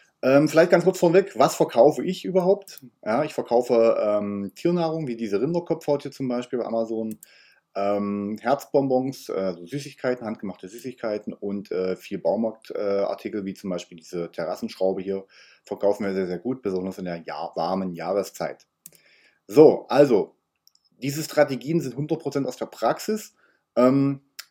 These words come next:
da ich täg-, seit vierzehn Jahren Online-Händler bin und täglich verkaufe, ähm, wende ich die immer an und deshalb habt ihr keine graue Theorie, sondern hundert Prozent Praxiswissen.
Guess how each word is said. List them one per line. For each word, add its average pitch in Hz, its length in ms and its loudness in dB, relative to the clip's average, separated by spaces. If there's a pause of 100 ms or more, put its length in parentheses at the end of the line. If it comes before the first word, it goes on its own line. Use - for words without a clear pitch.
(540)
da 113 120 4
ich 131 180 -2
täg-, 139 260 -2
seit 120 160 2
vierzehn 151 240 -2
Jahren 123 140 4
Online-Händler 156 340 -2
bin 143 180 0
und 117 120 -2
täglich 123 280 -2
verkaufe, 120 720 0
ähm, 110 380 -2
wende 127 220 0
ich 117 100 -8
die 120 100 0
immer 110 220 0
an 127 120 -2
und 117 120 -2
deshalb 113 180 -12
habt 110 180 -6
ihr 107 120 -4
keine 107 240 -6
graue 104 340 2
Theorie, 101 420 -2
sondern 98 280 -6
hundert 110 180 -6
Prozent - 320 -12
Praxiswissen. 170 720 -6